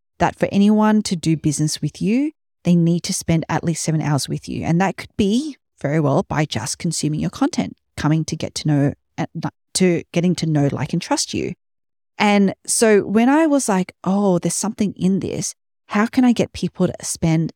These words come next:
at least seven hours with me so it becomes a no-brainer?" That was when I started to plug in all of these different ways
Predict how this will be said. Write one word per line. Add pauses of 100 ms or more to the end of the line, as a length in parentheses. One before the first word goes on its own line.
at
least
seven
hours
with
me
so
it
becomes
a
no-brainer?" (680)
That
was
when
I
started
to
plug
in
all
of
these
different (600)
ways